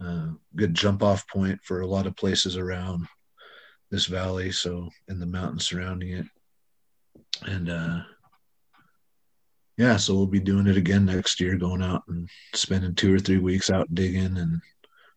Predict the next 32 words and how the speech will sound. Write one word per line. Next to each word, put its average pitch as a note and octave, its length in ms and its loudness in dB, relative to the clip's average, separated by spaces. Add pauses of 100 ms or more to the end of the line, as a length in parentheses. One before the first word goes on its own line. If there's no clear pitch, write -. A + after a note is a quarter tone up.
probably F#2 240 0
take, F#2 380 2
go F#2 200 2
out D2 60 6
with F#2+ 140 0
our F2+ 100 2
horses F2+ 560 0
and, E2 200 -2 (1500)
uh, D#2 480 0 (240)
try C3+ 180 6
to B2+ 60 10
get, A2+ 360 8 (360)
you G#2+ 120 2
know, G2+ 220 4
we A#2 60 6
wanna A2+ 180 8
get A2+ 220 8 (340)
our F#2+ 400 2
community G#2+ 480 8
involved F#2+ 440 6
as E2+ 120 0
much G2+ 220 2
as E2+ 80 0
possible. G2 760 4 (380)
With F#2+ 200 -2
coronavirus, F#2+ 640 6
it's - 100 -8
been G2 200 2
kinda F#2 220 4
hard, F#2+ 400 2
but, E2 200 -2 (520)
um, E2+ 440 -4